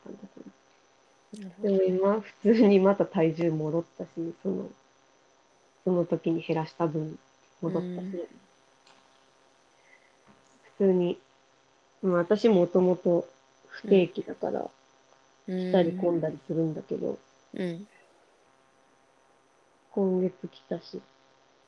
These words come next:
Speaker 1: その前どうだった？そう。七月は来んかったけど。
Speaker 2: 自分では問題を感じない程度になった。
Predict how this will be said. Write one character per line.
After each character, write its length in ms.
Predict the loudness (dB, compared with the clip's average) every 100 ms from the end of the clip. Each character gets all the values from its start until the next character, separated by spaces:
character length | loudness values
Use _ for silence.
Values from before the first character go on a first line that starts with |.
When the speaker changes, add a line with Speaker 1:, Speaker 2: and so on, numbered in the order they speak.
| _ _ _ _ _ _ _ _ _ _ _ _ _ _ _ _
Speaker 1:
そ 60 | -6
の 140 | -2
前 240 | -2 -2
ど 120 | -6 -12
う 60 | -14
だ 40 |
っ 40 | -20
た？ 60 | -20 -20 -20 _ _ _ _ _ _
そ 60 | -18
う。 40 | -12 -12 -10 -8 -6 -4 -4 -8 -20 _ -10 -8 -8 _ _ _ _ _ _ _
七 100 | -6
月 300 | -6 -8 -6
は 80 | -6
来 180 | -4 -6
ん 80 |
か 120 | -4 -6
っ 60 |
た 140 | -4 -4
け 0 |
ど。 60 |
Speaker 2:
自 60 | -4
分 0 |
で 0 |
は 120 | -8 -10 _ _ -10
問 180 | -8 -2
題 240 | -2 -2
を 80 | -8
感 240 | -8 -10
じ 140 | -8 -8
な 120 | -8
い 100 | -8
程 140 | -8 -6
度 140 | -8
に 180 | -10 -8
な 180 | -4 -4
っ 80 |
た。 140 | -6